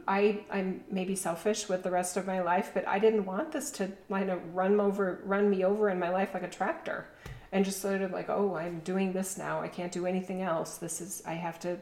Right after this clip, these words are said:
give up everything else I am. I have to leave my family and <laughs> move to India," or something like that, and,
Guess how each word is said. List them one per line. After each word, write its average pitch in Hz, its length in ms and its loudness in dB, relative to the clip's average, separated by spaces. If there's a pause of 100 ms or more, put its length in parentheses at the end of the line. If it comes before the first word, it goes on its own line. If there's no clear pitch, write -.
(160)
give 175 180 -2
up 175 180 -2
everything 185 440 -4
else 175 180 -4
I 180 100 -2
am. 170 380 -2 (260)
I 185 40 -10
have 180 60 -8
to 202 100 -2
leave 202 320 4
my 196 160 2
family 202 480 2
and 202 120 4 (340)
<laughs> 226 440 2
move 220 360 12
to 214 120 6
India," 214 880 8
or 330 80 10
something 220 380 6
like 185 220 4
that, 233 180 6
and, 214 200 2